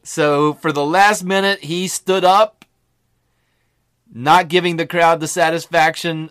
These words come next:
of applauding that he fouled out. And the crowd lost interest and they got to applauding because West Virginia won a game.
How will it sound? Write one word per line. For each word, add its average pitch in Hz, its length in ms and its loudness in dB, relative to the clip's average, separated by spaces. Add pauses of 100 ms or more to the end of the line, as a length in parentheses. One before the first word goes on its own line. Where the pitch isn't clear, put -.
of 135 220 2
applauding 147 500 0
that 147 160 -2
he 139 80 -6
fouled 147 380 0
out. 156 340 0 (1900)
And 160 460 -4 (160)
the 190 100 -6
crowd 214 400 0 (520)
lost 175 380 2
interest 160 500 -2
and 135 160 -4
they 131 120 -4
got 139 360 -2
to 117 280 -10 (160)
applauding 135 460 0
because 127 440 -6
West 123 220 -6
Virginia 123 360 -6
won 117 280 -4
a 123 40 -4
game. 127 500 -4